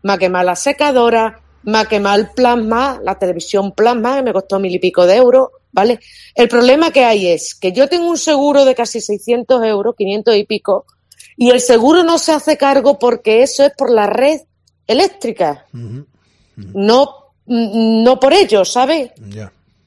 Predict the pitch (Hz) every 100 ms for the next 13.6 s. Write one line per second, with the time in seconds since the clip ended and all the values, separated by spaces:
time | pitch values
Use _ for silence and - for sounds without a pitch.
0 | _ 98 92 _ 214 220 269 269 233 196
1 | 214 214 302 320 277 254 254 294 294 262
2 | 220 214 202 202 202 208 208 202 202 220
3 | 262 320 311 294 285 285 285 349 349 311
4 | 240 226 - 220 277 294 _ _ - 233
5 | 226 302 285 - 240 233 311 294 285 -
6 | 254 254 240 233 247 269 - 233 247 233
7 | 214 214 202 190 190 175 175 160 147 -
8 | 139 _ _ _ _ - _ 95 92 -
9 | _ - 139 - - - 202 185 175 -
10 | 170 190 247 190 202 269 240 175 160 208
11 | 240 185 196 - 170 - 202 208 226 294
12 | - 220 175 - 180 - - 202 175 180
13 | 208 - 185 185 214